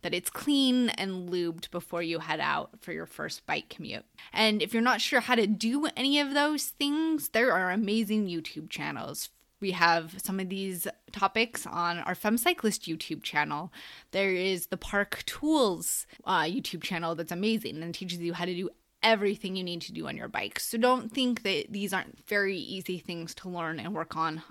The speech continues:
on by yourself. You're totally capable. Um, if it's still just not in your wheelhouse, you're not interested in learning, then you can always take your bike into a shop and ask them to do a one-over and make sure that everything is working properly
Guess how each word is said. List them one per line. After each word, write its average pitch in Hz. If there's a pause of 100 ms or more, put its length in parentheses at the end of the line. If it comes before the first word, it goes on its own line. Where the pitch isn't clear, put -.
(120)
on 180
by 160
yourself. - (160)
You're -
totally 202
capable. 285 (360)
Um, 175 (300)
if -
it's -
still 262
just 196
not 196
in 196
your 185
wheelhouse, 240
you're 175
not 180
interested 220
in 196
learning, 185
then 202
you 196
can 185
always 202
take 196
your 175
bike 180
into 180
a 160
shop 170
and 165
ask 165
them 175
to 170
do 175
a 165
one-over 165
and 170
make 165
sure -
that 156
everything 170
is 165
working -
properly -